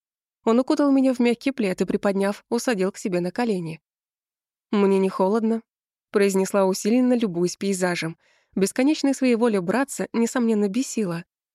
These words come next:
Но с приближением ночи так нужна была поддержка, что я готова была ее принять и не дергалась. «Алисаль, расскажи о своем детстве»,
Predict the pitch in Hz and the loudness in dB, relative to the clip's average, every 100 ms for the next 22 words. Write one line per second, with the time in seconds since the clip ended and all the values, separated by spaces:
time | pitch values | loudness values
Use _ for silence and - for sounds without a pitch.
0 | - 214 220 - 185 180 180 185 185 185 | -4 0 0 0 0 2 2 2 2 2
1 | 185 208 214 - 214 214 208 202 247 208 | 0 0 -2 -2 0 2 2 2 2 2
2 | 190 - 185 165 185 180 - 180 - _ | 0 0 -4 0 -2 -2 -4 -8 -8 _
3 | - - 190 240 269 285 269 226 247 233 | -12 -2 0 2 0 2 0 2 2 2
4 | 226 - 226 214 247 - 196 202 180 170 | 0 2 0 2 -2 -2 0 0 -2 -6
5 | 170 175 175 - _ _ _ _ _ _ | -6 -8 -10 -12 _ _ _ _ _ _
6 | _ _ _ - 208 220 247 190 160 - | _ _ _ -2 0 2 0 -4 -8 -10
7 | _ - 226 233 285 277 254 - 220 196 | _ -2 0 0 -2 -2 -4 -2 -2 0
8 | 165 165 - - 170 | -2 -6 -8 -12 -12